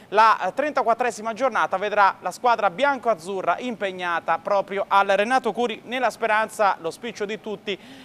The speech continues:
che, eh, tutto possa risolversi con una festa per tutti. La Ternana giocherà invece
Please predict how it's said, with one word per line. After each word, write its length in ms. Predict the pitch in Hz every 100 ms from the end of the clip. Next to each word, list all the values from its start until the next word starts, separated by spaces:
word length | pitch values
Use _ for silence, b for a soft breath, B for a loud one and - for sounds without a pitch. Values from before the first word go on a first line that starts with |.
| B
che, 300 | - 247 254
eh, 440 | - 202 202 196 202 -
tutto 300 | 294 294 262
possa 680 | 233 233 - 240 220 - - -
risolversi 1300 | 214 277 - 233 233 214 240 220 - 233 233 226 226
con 180 | 214 220
una 160 | 220
festa 520 | 202 214 208 - 208 180
per 240 | 226 208
tutti. 280 | - 131 156
La 140 | 208
Ternana 360 | 226 220 226 202
giocherà 340 | 190 196 202
invece 720 | 202 208 214 220 202 - -